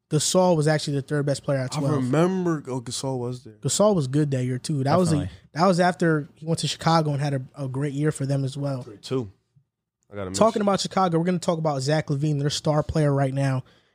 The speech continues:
Speaker 1: And we're gonna debate right now because when we talk about the best shooting guards in the N B A, we talk about Devin Booker, Donovan Mitchell, James Harden, because he's transitioned to that point guard full time,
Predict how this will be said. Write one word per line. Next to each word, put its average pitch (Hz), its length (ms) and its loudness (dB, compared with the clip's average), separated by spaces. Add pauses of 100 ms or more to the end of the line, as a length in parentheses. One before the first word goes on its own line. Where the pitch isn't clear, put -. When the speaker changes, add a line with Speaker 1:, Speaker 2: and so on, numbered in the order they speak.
(140)
Speaker 1:
And 160 120 4
we're 226 120 4
gonna 247 180 4
debate 180 460 2
right 147 180 2
now 139 240 0
because 143 500 2 (840)
when 160 120 -2
we 220 80 4
talk 220 260 0
about 175 380 4 (320)
the 139 80 -6
best 170 300 0
shooting 185 340 0
guards 160 540 2
in 156 100 0
the 156 180 2
N 156 120 0
B 143 200 0
A, 139 320 2 (760)
we 165 100 -2
talk 190 340 0
about 156 460 2 (240)
Devin 165 320 2
Booker, 151 540 2 (500)
Donovan 156 460 4
Mitchell, 147 480 2 (580)
James 185 380 2
Harden, 185 420 4
because 170 400 0
he's 180 160 0
transitioned 165 520 0
to 170 100 0
that 156 220 2
point 170 280 -4
guard 156 240 0
full 160 280 -2
time, 165 520 2